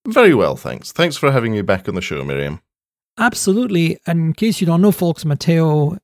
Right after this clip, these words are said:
Speaker 2: is one of the two people behind Tech Travel Geeks.
Speaker 1: Yeah, my official job title is Chief Mobile Opinionist,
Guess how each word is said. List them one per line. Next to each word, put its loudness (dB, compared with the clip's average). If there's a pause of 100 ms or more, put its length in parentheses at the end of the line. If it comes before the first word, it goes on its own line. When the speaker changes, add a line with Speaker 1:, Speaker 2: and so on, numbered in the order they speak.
Speaker 2:
is -2 (220)
one 2
of 0
the -2
two -4
people -4
behind -2 (600)
Tech 2
Travel 0
Geeks. -4 (240)
Speaker 1:
Yeah, 2 (120)
my 0
official 2
job 2
title -4
is -8
Chief -6
Mobile -2
Opinionist, -8